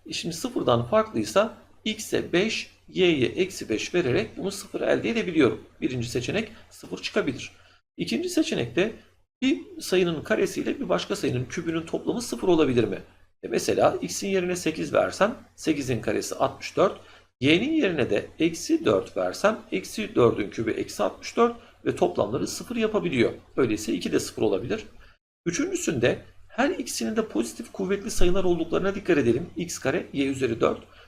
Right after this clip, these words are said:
Öyleyse bunların alabilecekleri minimum değer zaten sıfırdır. O halde bu toplamın sıfıra eşit olabilmesi hem x'in hem de y'nin aynı anda sıfır olmasına bağlı. E, bunun da mümkün olmadığını soruda söylediği için üçüncü seçeneğin sıfır çıkma ihtimali yoktur.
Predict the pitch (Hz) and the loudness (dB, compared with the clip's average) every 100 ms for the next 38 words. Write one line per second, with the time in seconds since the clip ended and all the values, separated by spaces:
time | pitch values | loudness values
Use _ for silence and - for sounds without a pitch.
0 | _ 147 190 - 175 127 170 180 269 311 | _ 2 2 0 -4 -4 -2 -2 -2 0
1 | 180 185 208 208 208 - 151 131 202 320 | 2 2 -2 -4 -4 -2 -2 -2 -2 0
2 | 302 277 233 180 160 123 117 101 117 - | 0 0 2 4 4 6 4 6 0 -2
3 | - 110 - - - - - _ 147 196 | -6 -8 -6 -10 -14 -20 -20 _ 2 4
4 | 170 127 220 269 - - 120 117 - - | 4 0 0 -2 -2 0 0 -2 -4 -2
5 | 131 135 - 156 120 104 107 104 - 269 | 0 0 -2 2 4 2 0 -6 -2 -4
6 | - - _ _ 233 - 170 - - 120 | -4 -18 _ _ -2 -2 -8 -6 -4 -4
7 | 185 208 180 120 107 104 107 - 185 143 | -4 -2 0 0 0 -2 -4 -2 0 2
8 | 139 247 - 233 202 160 113 - 104 95 | 0 -2 -6 -4 0 2 2 0 0 2
9 | 90 117 233 - - - 143 135 233 214 | 2 2 0 -2 -18 -12 -10 -2 0 2
10 | 190 180 185 196 190 180 175 160 156 151 | 0 0 -4 2 2 2 0 -2 -4 -2
11 | 139 120 123 139 120 113 110 - 233 - | 2 2 2 2 2 0 0 0 -2 -6
12 | - - - 139 113 123 120 110 110 170 | -6 -4 0 0 0 0 0 -2 -4 -6
13 | 175 - - 110 - - 104 180 254 127 | -6 -8 -8 -8 -8 -2 2 2 6 4
14 | 90 - - | 4 -6 -14